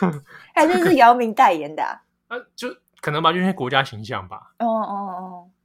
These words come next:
Speaker 1: 好，<laughs>好，就是这样。那可能大家有人会想说，诶，这个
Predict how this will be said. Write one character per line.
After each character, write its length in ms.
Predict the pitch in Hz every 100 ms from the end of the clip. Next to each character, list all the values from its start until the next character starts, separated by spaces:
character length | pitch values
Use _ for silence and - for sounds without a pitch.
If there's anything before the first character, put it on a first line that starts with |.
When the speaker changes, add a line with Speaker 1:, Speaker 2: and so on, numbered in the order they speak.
| _
Speaker 1:
好， 320 | _ - 104
<laughs> 1600 | 98 - - - - - - 494 - - - - - _ _ _ _
好， 160 | 101 -
就 100 | 135
是 100 | 143
这 80 |
样。 80 | 165
那 100 | 262
可 260 | 240 - 135
能 100 | 170
大 100 | 208
家 120 | 196
有 80 | 107
人 100 | 107
会 80 | 147
想 140 | 95
说， 120 | 131
诶， 180 | 180 208
这 100 | 202
个 280 | 208 175 123